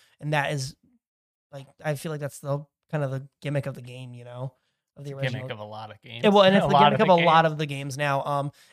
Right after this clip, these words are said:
Speaker 1: and funny enough, speaking of the <laughs> gimmicks, um, similar to The Adventure of Link, a lot of the mainstays of the Zelda series, such as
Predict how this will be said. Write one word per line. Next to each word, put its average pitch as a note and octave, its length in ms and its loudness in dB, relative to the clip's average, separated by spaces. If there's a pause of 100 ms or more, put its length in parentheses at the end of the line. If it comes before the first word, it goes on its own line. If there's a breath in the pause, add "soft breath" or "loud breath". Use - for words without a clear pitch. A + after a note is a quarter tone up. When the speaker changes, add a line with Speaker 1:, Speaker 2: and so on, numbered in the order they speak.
Speaker 1:
and E3 120 -4
funny F3 220 0
enough, D#3 280 -2
speaking D#3+ 320 -12
of C3+ 100 -14
the C#3+ 60 -14
<laughs> - 20 -14
gimmicks, C#3 520 -6
um, D3 280 -4 (1400 soft breath)
similar F#3+ 380 -2
to E3 520 -4 (560)
The E3 100 -4
Adventure C#3+ 300 -4
of F3 120 -2
Link, D3+ 300 -10 (1120)
a D#3 80 -4
lot C#3 500 -2
of D3+ 140 -4
the D#3 60 -2
mainstays D3 580 -8
of C#3+ 100 -8
the C#3+ 80 -6
Zelda C#3+ 240 -2
series, C#3+ 400 -10
such - 260 -6
as C3+ 260 -6